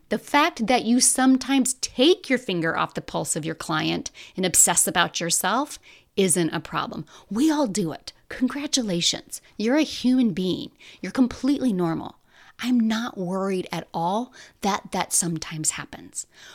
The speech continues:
When it becomes a problem is when you stay there. It's like with any of this work. These things are only a problem when you stay there and you can't get out of it. And you stay there, and what frequently happens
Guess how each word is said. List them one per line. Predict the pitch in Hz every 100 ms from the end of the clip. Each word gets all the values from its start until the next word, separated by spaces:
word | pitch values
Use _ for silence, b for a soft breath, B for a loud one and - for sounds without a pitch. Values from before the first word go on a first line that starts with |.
| B -
When | 175 240 285
it | 294 277
becomes | 262 - - 233 208 208
a |
problem | 202 - - - 220 196 - - _ _ _ _ _ -
is | 190
when | 180 185
you | 180 180
stay | - - 190 160 156
there. | 151 131 - - _ _ _ _ -
It's | 214 - -
like | 214 208 208
with | 208 - _ -
any | 226 233 202
of | 165 156
this | - -
work. | - - - _ b b b
These | 170 202 262 294 302 - b b
things | - - 285 269 226
are | 202
only | 214 214 202
a | 180
problem | - 185 180 208 277 294 - B B
when | 190 196 180
you | 190
stay | - - 214 233
there | 262
and | 208 196
you | 180
can't | - - 208 - 196
get | 185
out | 156 143
of | -
it. | - - _ _ _ _ _ _ _ -
And | 202
you | 196
stay | 170 - 190 196
there, | 202 202 202 -
and | 185 170
what | 165 -
frequently | 196 202 233 226 226
happens | 208 262 254 185 147 147 -